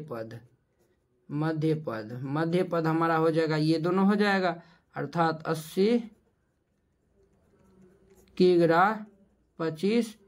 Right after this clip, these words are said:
ग्राम, और ये जो है वो चरम पद कितना हो जाएगा, चरम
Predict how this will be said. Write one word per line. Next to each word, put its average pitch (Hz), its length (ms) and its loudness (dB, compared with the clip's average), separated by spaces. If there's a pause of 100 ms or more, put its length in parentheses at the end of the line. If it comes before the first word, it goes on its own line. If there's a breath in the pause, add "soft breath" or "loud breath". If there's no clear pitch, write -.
(720)
ग्राम, 135 640 -2 (420)
और 156 200 0
ये 160 140 2
जो 160 100 0
है 165 80 2
वो 165 140 2
चरम 170 340 2
पद 160 220 -2
कितना 180 300 0
हो 170 140 0
जाएगा, 131 280 -2
चरम 160 560 0